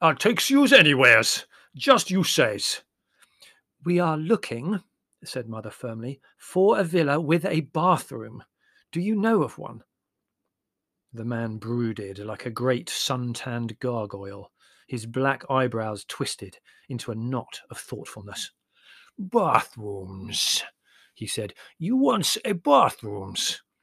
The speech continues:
"None of the ones we have seen so far had them," said Mother. "Oh, I know a villa with bathrooms," said the man.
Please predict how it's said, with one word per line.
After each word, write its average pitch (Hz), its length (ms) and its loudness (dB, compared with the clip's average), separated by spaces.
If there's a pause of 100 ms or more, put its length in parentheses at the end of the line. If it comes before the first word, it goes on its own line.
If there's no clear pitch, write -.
(600)
"None 139 420 -2
of 135 100 -4
the 120 80 -8
ones 104 280 -12
we 117 80 -10
have 110 120 -8
seen 117 280 -6
so 120 220 -8
far 147 280 -10
had 175 300 -8
them," 104 260 -18 (440)
said - 200 -12
Mother. 101 280 -14 (600)
"Oh, 127 360 2
I 131 180 6
know 131 320 4
a 120 100 4
villa 117 360 0
with 107 260 -8
bathrooms," 120 840 0 (320)
said 113 220 -10
the 107 60 -10
man. 110 300 -8